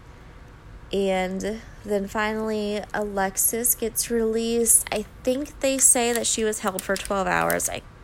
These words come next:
could be wrong about that. Anyway, she gets released, and Tess has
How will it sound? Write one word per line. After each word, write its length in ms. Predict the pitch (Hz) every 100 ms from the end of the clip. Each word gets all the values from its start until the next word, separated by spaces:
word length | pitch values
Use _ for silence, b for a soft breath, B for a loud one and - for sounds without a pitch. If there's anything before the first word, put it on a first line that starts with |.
| -
could 200 | - 208
be 140 | 196
wrong 200 | 185 160
about 220 | 104 -
that. 260 | - - - B B B B B B B - - -
Anyway, 260 | 311 320 294
she 200 | - 269
gets 320 | 254 - -
released, 760 | 214 202 208 208 208 - - -
and 380 | 196 190 185 196
Tess 440 | - 208 202 196 -
has 800 | - 196 185 185 180 180 -